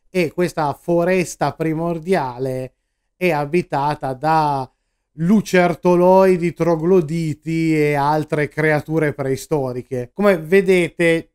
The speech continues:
si stanno cominciando a delineare ulteriori elementi ricorrenti.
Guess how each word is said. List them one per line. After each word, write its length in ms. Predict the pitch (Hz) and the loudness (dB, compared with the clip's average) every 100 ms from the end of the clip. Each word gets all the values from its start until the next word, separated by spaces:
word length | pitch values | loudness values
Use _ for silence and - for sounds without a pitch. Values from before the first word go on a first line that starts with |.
| _ _ _ | _ _ _
si 140 | - 180 | -6 -2
stanno 320 | 208 202 180 | 0 2 0
cominciando 800 | 185 190 208 185 185 170 170 156 | -2 -2 -2 -2 -2 -2 -2 -2
a 80 | 160 | -2
delineare 680 | 156 160 175 156 151 151 - | -2 -2 -2 -2 -2 -4 0
ulteriori 1000 | 226 233 - 220 202 180 165 156 156 151 | 2 2 2 2 2 4 2 2 0 0
elementi 580 | 151 151 143 139 147 | 0 -2 -4 -4 -4
ricorrenti. 840 | 131 123 127 127 139 131 135 - | -6 -6 -10 -8 -6 -6 -8 -12